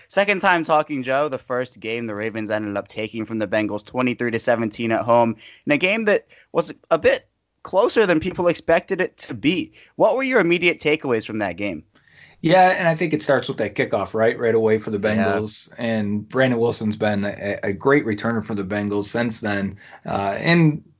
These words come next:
Speaker 2: you know, without that, then it's, it's a much different game. The Bengals scored ten, and that's kinda how they've been this year,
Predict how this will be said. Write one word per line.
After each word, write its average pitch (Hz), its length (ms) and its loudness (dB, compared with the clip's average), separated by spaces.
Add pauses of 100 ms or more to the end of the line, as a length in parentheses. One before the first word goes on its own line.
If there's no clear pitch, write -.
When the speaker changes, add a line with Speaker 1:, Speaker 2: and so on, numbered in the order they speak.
(260)
Speaker 2:
you 208 80 4
know, 202 80 6
without 202 300 6
that, 185 260 4
then 156 140 4
it's, - 460 -4
it's - 360 -6
a - 20 -4
much 170 200 2
different 156 240 0
game. 123 200 0
The 117 80 -2
Bengals 110 140 -4
scored 123 260 -2
ten, 139 240 2
and 147 100 -2
that's 190 120 -2
kinda 208 180 2
how 175 120 2
they've 120 200 -2
been 120 180 -2
this 135 220 -6
year, 156 300 4